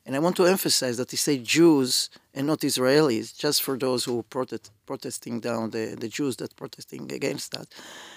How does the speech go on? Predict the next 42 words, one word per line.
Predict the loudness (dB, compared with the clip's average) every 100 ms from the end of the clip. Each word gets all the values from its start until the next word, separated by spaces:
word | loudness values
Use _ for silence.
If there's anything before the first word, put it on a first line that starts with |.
| -18 -4
Uh, | 0 4 4 2
and | 0 0 -2 -8 _
his | -6 0 0
parents | 2 4 4 2 2
say, | 4
"Oh, | 6
wow, | 8 8 8
wow, | 8 8 8
that's | 8 4 2
great." | 2 6 6 6 0 -8 -20 -20 -6
That | 0 0
shows | 2 4 4 4 4 2
you | 2 0 0
that | -2 -2 -6
he | -12
didn't | -4 0 0 0
think | 2 4 4 0 -6 -16 _ _ -8
that | -4
is | 0
something | 0 0 0 0
wrong. | 2 2 2
That, | -2 -2
on | -2
the | 0
contrary, | 4 4 2 0 -2
it's | -4 -6
something | -4 -4
to | -6
work. | -8 -8
Later | -4 -4 -2 0
on, | 2 2
they | 2
understood | 0 0 -2 2 2
maybe | 6 6 6 4
that | 2 -2 -10
for | -6 -2
the | 2 2 0 -6 -20 -20 -20 -12
general | 2 4 6 6
opinion | 4 2 2 2
of | 4
the | 4
world, | 8 10 10 8